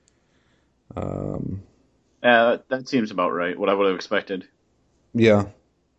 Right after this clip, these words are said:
Speaker 1: Let's see here. From visual novel pioneers Arxis, Axis, Arxis Games comes Tokyo Twilight Ghost Hunters, the newest visual novel strategy game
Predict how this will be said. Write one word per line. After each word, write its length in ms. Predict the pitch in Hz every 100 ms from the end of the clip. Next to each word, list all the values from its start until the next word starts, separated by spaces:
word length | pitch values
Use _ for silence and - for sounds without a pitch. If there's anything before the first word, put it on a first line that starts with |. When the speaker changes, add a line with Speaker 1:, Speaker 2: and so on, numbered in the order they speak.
| _ _ _ _ -
Speaker 1:
Let's 120 | 107 -
see 100 | 95
here. 160 | 92
From 640 | - - - 95 - 123
visual 360 | 110 165 175 160
novel 360 | 120 135 147 113
pioneers 680 | - 110 101 101 98 98 -
Arxis, 540 | - 123 - - 104 - _ -
Axis, 640 | 127 127 - 117 - - _ -
Arxis 460 | - - - 151 -
Games 480 | 165 170 165 - - - _ _
comes 240 | 120 107
Tokyo 320 | - 139 139 127
Twilight 440 | - 110 113 -
Ghost 260 | 156 143 -
Hunters, 400 | 95 85 82 - - - -
the 120 | 104
newest 480 | 101 107 151 151 -
visual 380 | 101 107 101 95
novel 320 | 87 92 98
strategy 520 | - 123 160 135 101
game 380 | 92 90 98 120